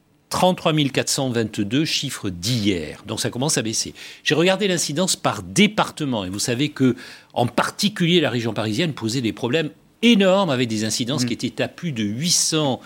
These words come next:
Speaker 1: pour cent mille habitants par sept jours. En particulier à Seine-Saint-Denis. Maintenant, les départements les plus,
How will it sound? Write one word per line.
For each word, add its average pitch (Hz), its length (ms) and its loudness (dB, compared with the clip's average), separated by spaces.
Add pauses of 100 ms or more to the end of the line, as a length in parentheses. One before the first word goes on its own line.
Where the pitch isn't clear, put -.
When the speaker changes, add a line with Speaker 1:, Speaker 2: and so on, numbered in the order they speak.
(400)
Speaker 1:
pour - 160 -10
cent 127 160 0
mille 135 180 2
habitants 113 440 -2
par - 220 -4
sept 120 260 0
jours. 92 440 0 (280)
En 85 80 -10
particulier 110 320 -4
à 101 80 -2
Seine-Saint-Denis. 117 840 0
Maintenant, 127 520 0
les 131 140 2
départements 123 480 -2
les 101 100 2
plus, 127 300 0